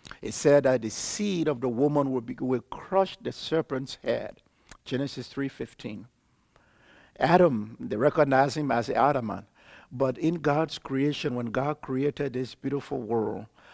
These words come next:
and the Bible said, like we said in one of the, uh, the, the, the lectures, that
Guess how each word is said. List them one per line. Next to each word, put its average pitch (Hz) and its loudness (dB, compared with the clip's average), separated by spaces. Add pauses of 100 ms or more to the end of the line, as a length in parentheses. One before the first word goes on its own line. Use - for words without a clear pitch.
(180)
and 127 -2
the 127 0
Bible 156 2
said, 139 0
like 120 -4
we 117 -8
said 131 -4
in 123 -4
one 127 -2
of 131 -2
the, 107 -2
uh, 107 -4
the, 104 -6
the, 101 -6 (120)
the 117 -4
lectures, 110 0 (400)
that - 0